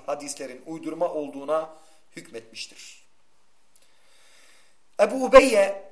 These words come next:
İbn Sayyad hadisleri için şöyle diyor. "Hiç çocuk yaşta birisi mükellef tutulur mu?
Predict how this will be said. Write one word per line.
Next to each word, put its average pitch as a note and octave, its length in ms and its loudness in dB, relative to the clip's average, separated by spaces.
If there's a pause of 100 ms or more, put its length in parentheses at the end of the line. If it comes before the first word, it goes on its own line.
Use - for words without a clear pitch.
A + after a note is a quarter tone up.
(440)
İbn A#3+ 400 -6
Sayyad A#3 840 2
hadisleri G3 580 -4
için A#3 300 -8
şöyle F#3+ 420 0
diyor. - 220 -10 (1600)
"Hiç D#4+ 280 -2
çocuk B3 320 -2
yaşta A3+ 340 0
birisi A3+ 280 -2
mükellef F#3+ 540 -2
tutulur F3 340 -10
mu? - 240 -14